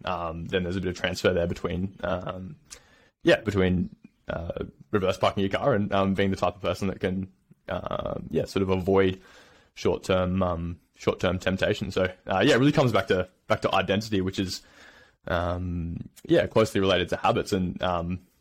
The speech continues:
it's sort of an, a nice little segue into, into a question I've got for you, mate, which is, um, regarding, um, ultra professionalism, uh, i-, in football. And that's obviously something that, that you were really known for,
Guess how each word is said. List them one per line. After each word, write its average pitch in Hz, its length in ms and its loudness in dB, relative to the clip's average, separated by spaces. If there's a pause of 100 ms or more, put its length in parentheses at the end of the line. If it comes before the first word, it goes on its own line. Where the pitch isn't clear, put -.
(100)
it's - 120 -8
sort 156 80 2
of 131 60 4
an, 98 200 0 (140)
a 107 60 4
nice 107 200 4
little 107 160 2
segue 113 340 4
into, 95 460 2 (240)
into 92 320 0
a 92 60 2
question 98 280 0
I've 95 80 0
got - 140 2
for - 80 -8
you, 101 140 4
mate, 98 180 4
which 101 160 2
is, 92 340 -4 (120)
um, 87 640 -6
regarding, 92 720 2 (800)
um, - 140 -12
ultra 123 260 0
professionalism, 127 840 0 (320)
uh, 90 440 2
i-, 104 180 0
in 107 120 2
football. 135 440 2
And 95 240 0 (160)
that's - 240 -4
obviously 98 300 -4
something 92 340 -2
that, - 280 -6
that 82 100 -6
you 95 140 0
were 92 80 2
really 90 200 -2
known 90 280 2
for, 92 320 0